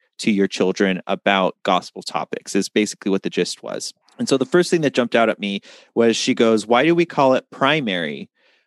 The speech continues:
when they're kids?" And she says, "To our Heavenly Father, children have never been secondary. They have always been primary."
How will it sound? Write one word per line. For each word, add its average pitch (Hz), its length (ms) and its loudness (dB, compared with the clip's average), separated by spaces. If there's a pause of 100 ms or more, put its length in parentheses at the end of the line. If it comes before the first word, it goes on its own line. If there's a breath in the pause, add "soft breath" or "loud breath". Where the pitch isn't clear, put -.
(120)
when 113 200 -2
they're 107 140 0
kids?" 104 480 -4
And 110 120 -4
she - 160 -2
says, 117 280 0
"To 139 100 0
our 120 80 2
Heavenly 160 300 0
Father, 135 500 2
children 165 460 -2
have 127 360 -4
never 127 380 0
been 107 160 -2
secondary. 85 600 -6
They 98 120 -4
have 98 120 -4 (120)
always 131 340 4
been 110 300 -4
primary." 76 720 -6